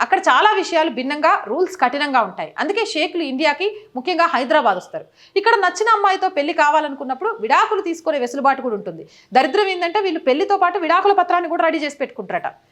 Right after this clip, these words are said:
ఎప్పుడు వద్దనుకుంటే అప్పుడు ఆ పత్రాన్ని ఇచ్చి వెళ్ళిపోతారట. అయితే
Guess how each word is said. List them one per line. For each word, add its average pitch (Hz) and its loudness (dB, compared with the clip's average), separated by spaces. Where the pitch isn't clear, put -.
ఎప్పుడు 294 0
వద్దనుకుంటే 330 2
అప్పుడు 392 2
ఆ 302 -2
పత్రాన్ని 285 0
ఇచ్చి - -6
వెళ్ళిపోతారట. 180 -4
అయితే 330 4